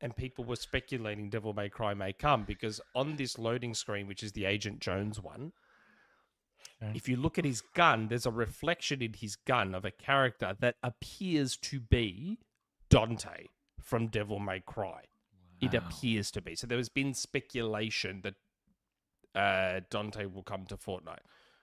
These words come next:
Speaker 1: So I, I got the D M last Sunday, my time, so this time last week, that Dante's coming to Fortnite. And immediately D M'd <laughs> Ricky,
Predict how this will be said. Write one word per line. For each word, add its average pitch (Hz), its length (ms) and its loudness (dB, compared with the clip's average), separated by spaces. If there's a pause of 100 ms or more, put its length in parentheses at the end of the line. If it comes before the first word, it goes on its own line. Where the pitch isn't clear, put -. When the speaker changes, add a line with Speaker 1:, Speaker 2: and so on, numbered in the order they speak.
(100)
Speaker 1:
So 98 280 -4 (100)
I, 113 300 4
I 113 160 4
got 101 240 -2
the 101 80 -2
D 95 200 0
M 92 160 -2
last 92 460 -4
Sunday, 87 600 -6 (220)
my 82 160 -6
time, 107 340 -6
so 95 220 -8
this - 180 -4
time 95 280 -2
last 92 300 -4
week, 135 300 -6 (600)
that - 160 -8
Dante's 85 420 -6
coming 78 220 -14
to 87 80 -16
Fortnite. - 360 -16 (140)
And 135 120 6
immediately 131 880 6 (220)
D 98 240 0
M'd - 200 -4 (120)
<laughs> - 120 -16
Ricky, - 300 -2